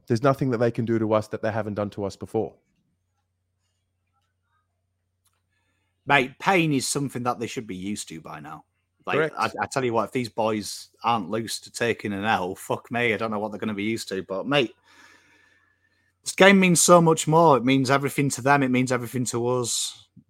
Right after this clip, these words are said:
Speaker 2: Stakes don't get much higher than this. They don't get higher than this. And you know what?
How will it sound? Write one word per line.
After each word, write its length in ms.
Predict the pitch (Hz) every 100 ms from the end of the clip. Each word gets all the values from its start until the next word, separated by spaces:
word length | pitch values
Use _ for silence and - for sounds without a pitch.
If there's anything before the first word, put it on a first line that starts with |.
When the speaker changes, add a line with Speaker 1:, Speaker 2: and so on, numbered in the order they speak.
| _ _ -
Speaker 2:
Stakes 460 | - - 139 120
don't 220 | - 113
get 140 | 107 104
much 200 | 104 -
higher 280 | 107 107 95
than 160 | 92
this. 420 | 92 87 - - -
They 140 | 110
don't 400 | 104 117 113 104 - _ 95 -
get 160 | 107
higher 280 | 62 113 107
than 140 | 92
this. 320 | 95 104 - 95
And 180 | 95
you 100 | 98
know 140 | 104 113
what? 400 | 104 107 95